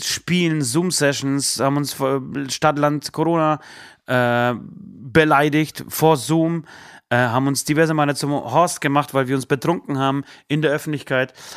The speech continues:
Ähm, natürlich sind, sind voll Honks wie, äh, Attila Hildmann und Xavier Naidoo zum,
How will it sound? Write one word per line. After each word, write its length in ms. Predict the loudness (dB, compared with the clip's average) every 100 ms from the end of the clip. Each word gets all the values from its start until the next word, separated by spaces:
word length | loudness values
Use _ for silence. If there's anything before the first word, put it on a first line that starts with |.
| -18 -12 0
Ähm, 500 | 2 4 4 2 -4 -14 -20 -8
natürlich 360 | -4 0 0 0
sind, 180 | 0 0
sind 180 | -2 -2
voll 440 | 0 -2 -2 -10 -12
Honks 480 | 0 2 2 -2 0
wie, 340 | 0 0 0
äh, 480 | 2 2 2 -2 -8 -4
Attila 340 | -2 2 2
Hildmann 540 | 4 2 2 2 2 -2 -10 -20 _ _
und 680 | 2 4 4 2 -2 -6
Xavier 340 | -2 2 4 4
Naidoo 320 | 2 2 0
zum, 280 | 0 -6